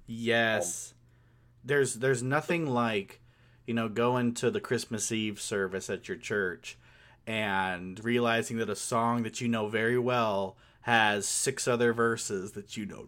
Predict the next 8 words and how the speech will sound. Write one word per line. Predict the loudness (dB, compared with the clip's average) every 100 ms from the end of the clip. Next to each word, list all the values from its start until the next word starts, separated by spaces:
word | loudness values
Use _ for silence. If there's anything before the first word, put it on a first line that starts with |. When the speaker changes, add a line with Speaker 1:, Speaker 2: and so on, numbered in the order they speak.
| -8
Speaker 1:
nothing | -4 -2 0 2
<laughs> |
about. | 2 2 -2 -4 -12 -16 -20 -20 -20 -20 -18 -18 -12 -10 -10
Speaker 2:
Yep. | -8 -6 -4 -6 -4 -4
Speaker 1:
<laughs> | -2 -6 -8 -16 -16 -6
And | 0 8
you're | 10
like, | 10 8 6